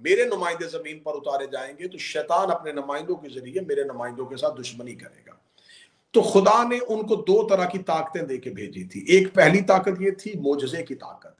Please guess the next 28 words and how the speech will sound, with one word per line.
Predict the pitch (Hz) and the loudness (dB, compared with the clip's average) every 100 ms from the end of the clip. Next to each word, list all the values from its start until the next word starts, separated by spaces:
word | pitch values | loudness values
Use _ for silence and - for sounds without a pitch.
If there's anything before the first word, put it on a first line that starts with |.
| - | -4
एक | 180 | -2
दूसरी | 160 202 - 233 | 0 -2 -2 -4
ताकत | 214 175 180 - | 0 -2 -2 -4
वो | 127 127 | -4 -4
थी | - 202 220 214 - _ - | -6 -10 -10 -20 -20 _ 4
जो | 190 | 4
जमाने | - 170 175 226 233 | 6 4 4 2 0
में | 220 | 2
वो | 190 | 2
अपने | 185 196 | 2 -4
किरदार | 196 147 135 156 196 | -4 -4 0 2 2
के | - | 2
साथ | 185 160 147 | -4 -4 -6
मनवाते | 147 127 117 117 202 | -8 -8 -8 -6 -8
थे | 196 143 139 _ _ _ 175 | -8 -12 -14 _ _ _ 2
और | 208 | 2
अल्लाह | 196 226 254 262 | 4 0 -2 -6
के | - 190 196 202 - _ _ | -4 -2 -2 -6 -14 _ _
दिए | 190 185 190 262 | -20 -8 -6 -2
हुए | 180 185 | 0 0
अहकामात | 185 151 139 147 135 139 196 - - | -2 -6 -8 -6 -6 -2 -2 -2 -8
को | 151 165 117 | -12 -12 -8
लोगों | 147 180 180 | 2 4 4
के | 180 180 | 2 -2
कलूब | - 180 190 226 185 | -2 0 2 2 0
में | 147 | -2
उतारते | 143 - 107 98 95 | -8 -10 -10 -12 -18
थे। | - - | -20 -20